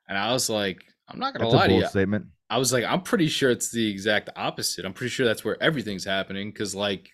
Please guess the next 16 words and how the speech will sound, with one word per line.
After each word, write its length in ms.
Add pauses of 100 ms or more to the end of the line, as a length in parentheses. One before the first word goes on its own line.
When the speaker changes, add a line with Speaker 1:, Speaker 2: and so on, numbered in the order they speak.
Speaker 1:
like 220
you 60
said, 180
once 260
you 120
go 180
above 400
that 260
ten, 240
fifteen 360
thousand 260
dollar 180
range, 460 (340)
you're 320
only 300
getting 300